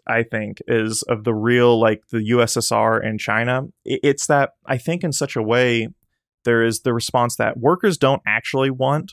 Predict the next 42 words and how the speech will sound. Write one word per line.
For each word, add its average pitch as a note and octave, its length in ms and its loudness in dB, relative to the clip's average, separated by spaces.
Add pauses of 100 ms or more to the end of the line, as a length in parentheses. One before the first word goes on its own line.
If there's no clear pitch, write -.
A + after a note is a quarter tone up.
what C3+ 140 -2
they C#3 100 0
think C#3 240 -4
they C3+ 140 2
want C3 320 0
in C3+ 100 -4
a B2+ 60 -2
lot B2+ 180 0
of C3 120 -6
ways. C#3 420 -4
I A#2+ 60 -2
think B2+ 240 -6
that A#2 180 2
is A#2+ 140 0
a A2+ 40 2
very A#2 360 2
true A#2+ 320 -2
phenomenon, G2 640 -6 (180)
um, F#2+ 380 -10
that G2 300 -4 (180)
I G#2+ 120 -8
think G2+ 340 -10 (800)
we A#2 160 0
saw G#2+ 220 2
pop G#2 320 0
up. G#2 180 0
And E3 80 0
then G3+ 120 2
the A3+ 100 0
other G3 240 0
one D3+ 320 2
is B2+ 180 0
true, A2 420 0
is A#2 200 -2
that A#2+ 260 0
these A#2+ 200 -2
states D#3+ 540 -2
had C3 240 -4
to B2 60 0
kind A#2+ 280 -4
of A2 100 0
resort, G#2+ 680 0